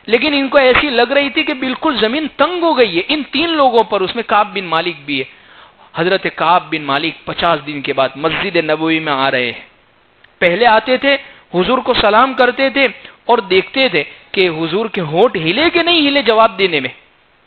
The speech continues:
इसलिए कि बाइकाट है अभी तो। और बाज़े मरतबा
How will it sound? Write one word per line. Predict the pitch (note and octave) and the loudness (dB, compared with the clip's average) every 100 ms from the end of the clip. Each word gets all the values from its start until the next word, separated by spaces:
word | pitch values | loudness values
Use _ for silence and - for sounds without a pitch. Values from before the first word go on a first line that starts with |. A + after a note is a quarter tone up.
| _ _ - | _ _ -10
इसलिए | F#3+ C4 C#4+ | -4 -2 -2
कि | |
बाइकाट | B3+ G#3+ A#3 C4+ D#4 D#4+ | 0 0 2 2 2 2
है | |
अभी | D#4+ C#4+ | 0 0
तो। | B3 G#3+ - _ _ _ - - - - | 0 -2 -6 _ _ _ -20 -20 -20 -2
और | D#3+ G3 A3 A3 G#3 | 4 6 6 4 0
बाज़े | E3+ F3+ G3+ B3+ | 0 2 2 2
मरतबा | A#3 G#3+ G#3 B3+ | 2 2 4 2